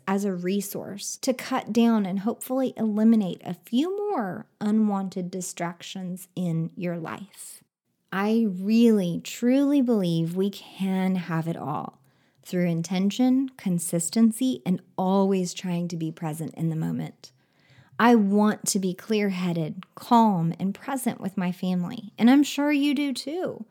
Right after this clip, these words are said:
So this week, edge a little closer to reaching abundance by taking the initiative to check out these sites and reduce the amount of electronic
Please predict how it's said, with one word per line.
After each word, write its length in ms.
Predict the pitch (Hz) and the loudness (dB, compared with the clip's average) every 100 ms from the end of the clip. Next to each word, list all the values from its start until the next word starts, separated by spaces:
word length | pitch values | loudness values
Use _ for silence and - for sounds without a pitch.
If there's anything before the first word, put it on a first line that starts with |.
| _ _ _ _ | _ _ _ _
So 260 | - - 226 | -8 2 4
this 460 | 196 202 254 254 214 | 4 4 2 2 -4
week, 460 | 208 285 - - _ _ _ _ 208 | -2 -2 -4 -20 _ _ _ _ 2
edge 280 | 247 233 - | 4 4 2
a 120 | 208 | -2
little 640 | 208 214 247 269 285 285 277 | -2 -2 -4 -2 0 0 -2
closer 560 | - 240 226 202 175 | 0 2 2 -2 -4
to 180 | - 180 | -4 -4
reaching 400 | 180 175 190 180 | -2 -4 -4 -4
abundance 640 | 165 160 165 175 - - - | -4 -2 -4 -6 -10 -16 -10
by 180 | 196 185 | -4 -2
taking 500 | 180 185 170 233 247 | -2 -6 0 4 6
the 120 | 269 | 6
initiative 640 | 277 233 190 180 175 170 - | 4 4 2 -2 -2 -2 -4
to 140 | 170 | -10
check 400 | - - 190 254 | -8 -4 -4 0
out 200 | 262 262 | -2 -2
these 240 | 277 262 | -4 -4
sites 520 | - 190 185 - - - - _ - | -6 -6 -8 -10 -18 -18 -20 _ 0
and 180 | 202 196 | 2 4
reduce 600 | 202 180 190 208 214 - | 2 2 4 4 2 -4
the 180 | 202 | -2
amount 420 | 170 170 170 175 - | 0 0 0 -4 -6
of 120 | 170 | -8
electronic 920 | - 185 160 - - 180 175 226 269 | -4 -2 -2 -6 -8 -4 0 0 -2